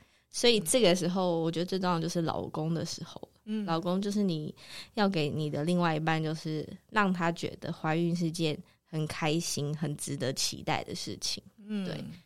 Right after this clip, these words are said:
Speaker 1: 就像Jason就会说，“宝宝来真的很好，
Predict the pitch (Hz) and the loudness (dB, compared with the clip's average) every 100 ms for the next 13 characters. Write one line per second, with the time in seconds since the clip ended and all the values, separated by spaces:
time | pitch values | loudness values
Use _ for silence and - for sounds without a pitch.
0 | _ - 240 214 185 175 160 151 151 170 | _ -4 2 4 4 4 2 0 0 -2
1 | - 147 147 180 - _ _ _ _ - | -4 -4 -4 -6 -10 _ _ _ _ -4
2 | 160 165 147 156 175 165 - - 165 - | 0 0 0 0 2 0 -2 -6 -6 -8
3 | - | -12